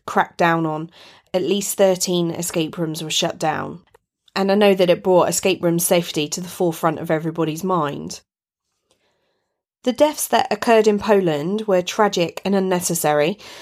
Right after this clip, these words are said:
and it makes me v-, really sad, and my heart just goes out to those girls' families. But it also strengthens my resolve to not let anybody off the hook, no matter how much they squirm,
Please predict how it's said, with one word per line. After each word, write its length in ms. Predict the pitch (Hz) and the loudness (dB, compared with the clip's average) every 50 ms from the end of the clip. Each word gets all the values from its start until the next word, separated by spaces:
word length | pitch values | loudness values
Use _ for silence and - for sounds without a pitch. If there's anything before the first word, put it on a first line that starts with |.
| - - - | -20 -14 -4
and 100 | - 185 | 0 2
it 80 | 190 180 | 2 2
makes 280 | 202 202 190 190 - - | 4 2 2 0 0 0
me 280 | 196 185 180 175 - - | 0 0 0 0 -2 -4
v-, 160 | 202 196 208 | -10 -6 -4
really 420 | 202 202 202 196 185 180 165 165 170 | -2 0 2 2 2 2 2 0 -2
sad, 480 | - - - - 98 - - - - - - _ - - | -2 -2 -2 0 0 0 -2 -4 -6 -12 -14 _ -14 -6
and 160 | - 175 180 | -4 0 0
my 80 | 175 180 | 0 0
heart 380 | 180 - 202 180 165 - - | 0 2 2 2 2 2 0
just 180 | - - 175 - | -4 -6 -4 -2
goes 240 | - 170 165 165 170 | 0 0 0 2 2
out 240 | 156 151 151 - - | 2 0 0 -2 -6
to 140 | - 180 | -4 -2
those 280 | 175 175 160 156 156 160 | -2 0 0 0 -2 -2
girls' 300 | - 160 156 156 156 160 | -2 -2 -2 -2 -2 -4
families. 680 | - - 165 156 156 156 147 147 147 151 170 - - - _ _ _ _ _ _ _ _ _ _ _ - | -2 -2 -2 0 0 -2 -2 -4 -4 -4 -6 -10 -14 -16 _ _ _ _ _ _ _ _ _ _ _ 2
But 140 | 220 214 214 | 4 6 6
it 120 | 214 - | 6 4
also 300 | 233 254 240 - 240 220 | 2 0 2 4 4 4
strengthens 640 | 214 - - 226 208 - - - 196 185 180 180 180 | 4 4 2 0 0 0 0 -2 0 0 0 -2 -2
my 140 | 196 185 175 | 0 0 2
resolve 460 | 175 175 170 175 160 147 147 147 - | 2 0 0 0 2 0 0 -2 -2
to 100 | - 196 | -4 -2
not 200 | 190 190 170 - | 0 -2 0 0
let 140 | 175 175 - | 0 -2 0
anybody 380 | - 185 180 180 175 170 160 | 0 -2 0 0 2 2 2
off 160 | 165 175 170 - | 2 0 -2 -4
the 80 | 170 | -6
hook, 320 | 165 180 175 - - - 180 | -2 0 -2 -2 -2 -4 -2
no 100 | 175 175 | 0 0
matter 240 | 175 175 170 175 | 2 2 0 0
how 260 | 170 - - 202 202 196 | 0 0 2 2 2 2
much 320 | 196 180 170 170 - - | 2 -2 -2 -2 -4 -4
they 120 | 165 156 | -4 -4
squirm, 640 | 165 - - - 214 196 175 151 143 139 139 165 196 | -4 -6 -4 0 2 4 4 4 2 0 -2 -6 -8